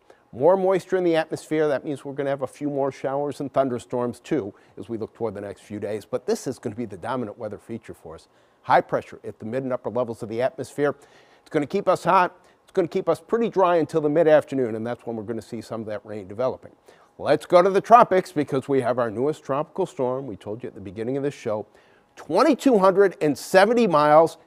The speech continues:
exactly from our studios right here at W D S U. Yes, it's a tropical storm. Yes, it may become a hurricane. Yes, it's getting better organized, but it does not appear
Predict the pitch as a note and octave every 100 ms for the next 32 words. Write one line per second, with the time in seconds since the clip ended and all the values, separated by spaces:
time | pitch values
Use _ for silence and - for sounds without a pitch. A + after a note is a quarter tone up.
0 | - D3+ A2+ A2+ - - D#2 _ _ B2+
1 | A#2 B2 - C#3+ C#3+ A#2+ C3 C3+ B2+ C3+
2 | G#2+ B2+ B2+ A#2+ A#2 B2+ A#2+ - A2 G#2
3 | _ _ _ - D#3 G#2+ - A#2+ B2 -
4 | D3+ D3 - B2+ - A#2 E2+ G2+ D#3 C#3
5 | - - C#3 D#3 C#3+ - D3 B2 D3 C3
6 | - - E2 A2 D#3 D3 C3 - D#3 D3
7 | C3 C#3 C3+ D#3 C#3 A#2+ A2+ A#2 - _
8 | _ _ - G#2 - A#2 - D3+ - -
9 | -